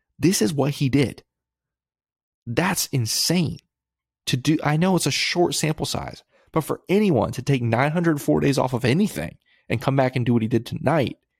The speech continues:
it makes you wonder what the ceiling is for this guy. The ceiling might be the floor, you know, to quote, uh, <laughs> Michael Jordan. Um,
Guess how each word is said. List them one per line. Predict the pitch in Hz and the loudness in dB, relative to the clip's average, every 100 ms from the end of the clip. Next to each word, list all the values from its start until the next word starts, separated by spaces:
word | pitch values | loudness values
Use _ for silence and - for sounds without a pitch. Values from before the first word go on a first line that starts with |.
| _ _ _ _ _ _ _ - | _ _ _ _ _ _ _ -4
it | 127 | -2
makes | 104 110 156 185 - | 2 2 2 0 -2
you | 185 | -2
wonder | 175 127 127 131 131 131 _ _ _ _ | 2 2 2 2 2 0 _ _ _ _
what | - 117 117 127 131 - _ _ _ _ | -6 2 4 2 -2 -12 _ _ _ _
the | 117 123 | -2 0
ceiling | - 160 143 104 | 2 2 2 2
is | 80 71 | -2 -4
for | - | -8
this | - - | -12 -10
guy. | - - - _ _ | -10 -10 -18 _ _
The | - | 0
ceiling | - 254 240 | 2 4 4
might | 135 | 2
be | 98 | 0
the | 95 | -2
floor, | - 185 143 - _ _ - | 2 4 2 -4 _ _ -6
you | - | 0
know, | 107 147 175 _ | 2 2 0 _
to | 131 | -6
quote, | - 107 104 | 0 2 4
uh, | 95 - _ | 0 -2 _
<laughs> | - | -6
Michael | 110 - - - 127 | -6 -6 -4 -2 -2
Jordan. | 123 - - - 185 170 | -2 -4 -18 -14 -10 -2
Um, | - 127 113 107 | 2 4 2 -2